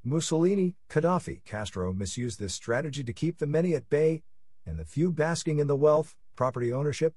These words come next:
destruction of laissez-faire Americanism. How did that work out for anyone but the gold diggers? Okay, it may not be your politics that's putting your party first over our country, but without a viable third-party swing vote that can referee the direction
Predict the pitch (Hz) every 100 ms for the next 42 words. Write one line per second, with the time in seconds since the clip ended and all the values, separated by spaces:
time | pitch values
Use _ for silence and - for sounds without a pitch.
0 | - 123 - 147 - 139 120 123 - 117
1 | 110 139 151 143 131 135 117 110 90 76
2 | - - _ _ _ - 135 165 135 120
3 | 113 135 135 123 120 - 101 - 151 160
4 | 143 117 113 104 107 104 87 113 95 -
5 | - - - _ _ _ - 131 151 131
6 | - - - - 87 120 120 120 131 113
7 | 104 92 - 156 127 113 - 107 - 120
8 | 123 104 90 120 117 101 120 117 - 107
9 | 107 104 98 - 131 - 76 65 - _
10 | _ _ _ 113 101 101 95 85 117 123
11 | 101 - 131 147 - 123 110 - 113 104
12 | 92 110 98 95 92 87 90 87 92 95
13 | 85 87 92 92 95